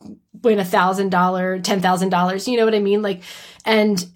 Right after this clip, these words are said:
and even now, after the big boom of twenty twenty, when everyone and their mother launched to us using one and very, one very specific style of live launching and webinars, all from, like, the same program, from the same people.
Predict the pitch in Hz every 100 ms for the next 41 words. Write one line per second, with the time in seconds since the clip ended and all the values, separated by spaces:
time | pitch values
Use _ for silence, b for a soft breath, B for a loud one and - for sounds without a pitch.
0 | - 226 233 254 262 196 190 233 196 180
1 | 180 196 190 185 180 202 180 196 214 180
2 | - 190 180 185 196 214 180 175 185 196
3 | 185 190 190 185 185 202 175 165 233 -
4 | - 180 175 180 - - 202 202 180 190
5 | 185 180 180 - _ - 180 196 196 190
6 | 185 185 190 180 - 190 185 185 175 180
7 | 180 185 - 190 185 185 180 - B B
8 | B B - - 185 185 180 180 180 185
9 | 180 180 175 170 175 - - _ - 190
10 | 185 185 185 175 180 190 180 180 175 180
11 | 180 175 175 175 180 196 180 175 180 190
12 | 180 185 185 180 185 175 185 175 190 180
13 | 151 175